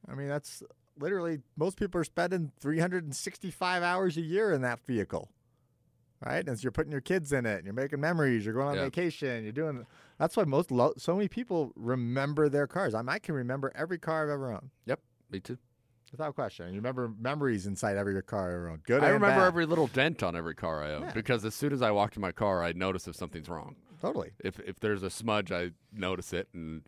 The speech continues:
Speaker 2: you know, try to get rid of it, or a dent or something. And
Speaker 1: And that's why I don't think that, 'cause you asked that question about it going s-, totally digital,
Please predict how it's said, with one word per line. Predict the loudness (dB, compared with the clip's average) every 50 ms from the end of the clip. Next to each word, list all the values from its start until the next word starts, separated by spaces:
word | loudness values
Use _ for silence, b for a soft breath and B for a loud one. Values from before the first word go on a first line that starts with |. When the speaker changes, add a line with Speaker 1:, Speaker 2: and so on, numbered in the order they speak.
| -16
Speaker 2:
you | -12 -10
know, | -10 -10 -10
try | -6 -4 -4
to | -4 -2
get | -4 -6 -6
rid | -6 -6
of | -6
it, | -6
or | -6 -6
a | -6
dent | -6 -6 -6 -6 -6 -8 -12
or | -14
something. | -14 -14 -14 -12 -12 -10 -10
And | -10 -10 -12 -14 -18 _ _ -20 -20 _
Speaker 1:
And | -8 -4 -4
that's | -4 -4 -2 0
why | 2 4 4
I | 4
don't | 4 2 0
think | -4 -4 -2 0 0 0 -4 _
that, | 2 2 2 2
'cause | -2 -2 0
you | 0 0
asked | 0 0 0 -2
that | -4 -2
question | -2 -2 -2 -2 -4 -6
about | -4 -2 -2 -2 -2 -4
it | -8 -6
going | -2 0 0 0 0 -2
s-, | -6 -8 -14 -16 -12
totally | -2 0 2 2 4 2 0
digital, | 2 2 2 2 2 2 -2 -2 -2 -2